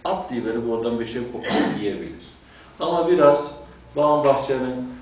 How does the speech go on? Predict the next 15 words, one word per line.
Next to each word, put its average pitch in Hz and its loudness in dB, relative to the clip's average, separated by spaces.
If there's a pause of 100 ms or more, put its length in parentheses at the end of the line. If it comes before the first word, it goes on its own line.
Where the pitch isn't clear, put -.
(220)
koruluğun, 135 2
ormanın 123 -2
ötesinde 160 -2
yaysaydı 101 -2 (640)
hayvan 160 0
oraya 143 4
yönlendiğinde 139 2
hemen 127 -2
koşar 135 -2
önüne 127 0
geçerdi. 87 -4 (760)
Yani 156 -8 (180)
şüphelilerden 135 -6
de 120 -4 (380)
haramlardan 127 -4